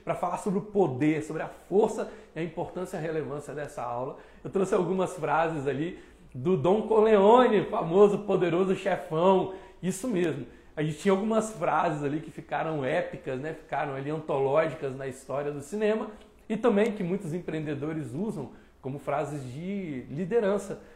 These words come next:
Então, às vezes, você vai tá imaginando que alguém tem que pensar da forma como você gostaria que essa pessoa pensasse. Não.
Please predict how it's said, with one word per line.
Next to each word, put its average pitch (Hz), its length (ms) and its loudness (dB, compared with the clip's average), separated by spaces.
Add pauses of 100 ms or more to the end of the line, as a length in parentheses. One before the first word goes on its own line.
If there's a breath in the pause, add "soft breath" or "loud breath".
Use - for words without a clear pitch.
(240 loud breath)
Então, 170 180 -2
às 147 160 0
vezes, 175 400 0
você 165 220 -6
vai 165 160 -2
tá 170 360 -4 (160)
imaginando 170 880 -2
que - 160 -6
alguém 160 260 -2
tem 202 160 -2
que 190 120 -10
pensar - 500 -4
da 175 80 0
forma 175 320 -2
como 160 240 -8
você 156 400 -6 (300 loud breath)
gostaria 180 500 0
que 220 80 -2
essa 185 160 -4
pessoa 160 320 -6
pensasse. 139 540 -8
Não. 185 480 0